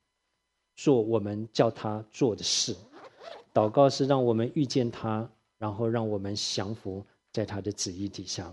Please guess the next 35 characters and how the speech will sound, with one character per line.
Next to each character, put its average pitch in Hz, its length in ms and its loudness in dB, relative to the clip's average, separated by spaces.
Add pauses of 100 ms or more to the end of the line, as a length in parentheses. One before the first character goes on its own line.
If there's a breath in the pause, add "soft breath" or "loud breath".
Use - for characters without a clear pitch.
(260)
啊。 107 200 -20 (320 loud breath)
所 147 80 6
以 147 40 6
弟 160 80 6
兄 165 40 6
姊 156 140 0
妹， 147 100 4
你 139 120 2
发 147 160 2
现 143 180 4
没 135 60 2
有？ 135 80 4
我 127 80 4
没 131 100 2
有 143 80 4
时 135 180 -2
间 131 160 2
去 127 240 -2
细 120 280 -2
讲 98 260 -2
了 104 100 -6
哈。 107 240 -2 (280 loud breath)
呃， 110 260 -2
每 120 240 2
一 131 140 2
样 156 180 4
东 123 220 0
西， 120 320 -2
所 160 260 4
有 190 80 10
摆 - 240 -2
设 123 180 2
出 - 200 -8
来 98 180 -2
的 101 160 -6